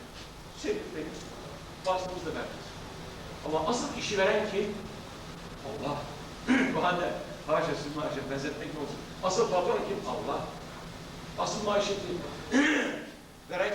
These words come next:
kim? Allah. O <clears throat> vermese yaprak oynamaz. Nefes alamayız ki. Ne fabrikası? Düşünebiliyor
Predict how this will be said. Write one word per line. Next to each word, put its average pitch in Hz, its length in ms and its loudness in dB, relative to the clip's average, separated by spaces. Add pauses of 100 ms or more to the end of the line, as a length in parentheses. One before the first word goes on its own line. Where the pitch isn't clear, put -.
kim? 214 100 -2 (160)
Allah. - 380 -2 (1600)
O 247 320 8 (200)
<clears throat> - 600 4
vermese 165 500 -4 (1700)
yaprak 156 340 0
oynamaz. - 380 0 (1120)
Nefes 220 280 6
alamayız - 380 4
ki. - 60 -4 (840)
Ne 208 80 8
fabrikası? 190 480 4 (1200)
Düşünebiliyor 220 560 4